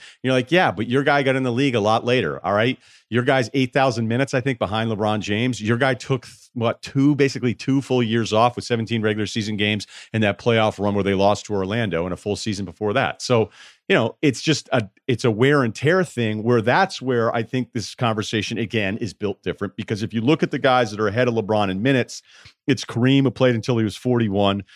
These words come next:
Kareem's last couple seasons scoring, probably higher than you think. Karl Malone, who once he had that knee injury wasn't the same, forty, Dirk forty, K G thirty-nine.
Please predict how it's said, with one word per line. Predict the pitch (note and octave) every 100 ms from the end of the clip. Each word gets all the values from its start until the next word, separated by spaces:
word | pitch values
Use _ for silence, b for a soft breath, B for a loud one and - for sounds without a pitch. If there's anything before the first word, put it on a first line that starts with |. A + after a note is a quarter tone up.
| b -
Kareem's | C3 G#3 B3+ A#2
last | G#2 A#2+ C3 - -
couple | D3
seasons | A2+ A#2+ B2+ C3+ -
scoring, | - G#2 A#2+ D3 B2+ b b b
probably | D3+ G3+
higher | F#3+ D#3 D3+
than | A2+ G#2
you | D#2+
think. | - G#2+ D2 _ _ _ _ _ _ _ _ -
Karl | D3+ D#3
Malone, | C#3 B2+ B2+ B2 A#2 A2+
who | B2
once | A2 C#3 C3+
he |
had | C#3+ A#2
that | A2
knee | A2+ A#2
injury | A2 A2+
wasn't | G#2+ G#2+
the | G2
same, | A2 G#2 G#2 G2 -
forty, | - A2+ A2 G#2+
Dirk | G2+ A#2 A#2 A2+
forty, | - A2 G#2+ G#2+ G#2
K | - A#2
G | A2 B2 A#2
thirty-nine. | - A2+ G#2+ G2 G2 F#2+ F#2